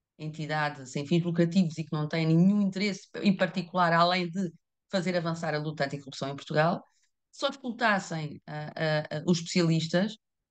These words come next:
para que depois, ah, ah, ah, a, a legislação que é, que é promulgada e a implementação dessa legislação esteja de acordo com, com a realidade, porque senão não há avanços, não é?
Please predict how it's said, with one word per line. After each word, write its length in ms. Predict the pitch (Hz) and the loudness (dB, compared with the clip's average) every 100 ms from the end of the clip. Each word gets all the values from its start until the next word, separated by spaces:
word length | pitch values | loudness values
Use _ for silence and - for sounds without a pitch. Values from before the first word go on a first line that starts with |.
| _ | _
para 180 | 233 226 | -4 -4
que 140 | - | -4
depois, 640 | 226 220 320 285 190 143 - | -6 -6 -4 0 0 -2 -6
ah, 280 | 165 160 160 | 0 2 2
ah, 560 | 165 170 180 160 160 156 | -2 2 4 4 2 0
ah, 340 | 160 156 151 175 | -2 -4 -2 2
a, 20 | |
a 20 | |
legislação 800 | 165 156 175 180 180 202 160 123 - | 2 2 0 0 0 0 0 -4 -14
que 100 | _ | _
é, 200 | 151 135 135 | -10 -10 -10
que 100 | 139 | -10
é 20 | |
promulgada 760 | 156 156 156 156 160 170 220 - _ _ - | -2 0 2 0 0 0 -2 -4 _ _ 0
e 140 | 214 | 2
a 20 | |
implementação 680 | 214 196 190 185 185 208 160 | 2 0 -2 -2 -4 -4 -4
dessa 260 | 139 139 147 | -4 -4 -4
legislação 640 | 143 143 156 156 175 214 | -4 -2 -2 2 2 0
esteja 340 | 220 - 220 | 0 0 2
de 60 | 226 | 2
acordo 280 | 226 262 - | 2 0 -2
com, 240 | - - - _ | -8 -8 -10 _
com 60 | 339 | -8
a 40 | |
realidade, 500 | 330 392 427 - - _ _ _ _ _ | -8 -8 -4 -6 -6 _ _ _ _ _
porque 140 | 196 | -14
senão 180 | - 196 | -4 -2
não 100 | 196 | 0
há 100 | 202 | -2
avanços, 440 | 196 190 165 - - | -2 -4 -6 -12 -12
não 100 | |
é? 60 | 160 | -14